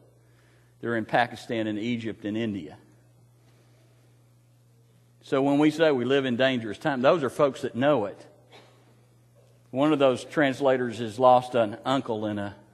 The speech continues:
cousin, and he would have lost his children if he hadn't been out doing communion last Easter in nearby villages with little churches.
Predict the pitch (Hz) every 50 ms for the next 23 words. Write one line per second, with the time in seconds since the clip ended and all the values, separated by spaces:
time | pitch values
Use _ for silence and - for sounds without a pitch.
0 | _ _ _ _ _ _ _ _ _ _ - - 170 151 131 113 - 117 80 82
1 | 95 92 - 117 110 117 143 147 143 117 113 113 123 123 127 123 - - 120 107
2 | - - - - 165 160 147 110 110 104 101 101 98 98 - 123 120 113 120 117
3 | 117 110 110 120 117 117 113 117 117 117 113 110 127 127 127 120 110 - - 117
4 | 117 123 135 143 147 143 135 120 113 107 104 104 107 110 - - 135 120 120 120
5 | 123 - - 123 120 120 113 110 107 107 110 113 120 107 117 127 135 127 123 123
6 | 117 113 110 110 127 131 131 110 95 - - 95 90 95 - - - - _ _
7 | _ _ _ _ _ _ _ _ 117 117 117 117 117 113 110 - - 160 147 135
8 | 120 - - 85 85 98 - - -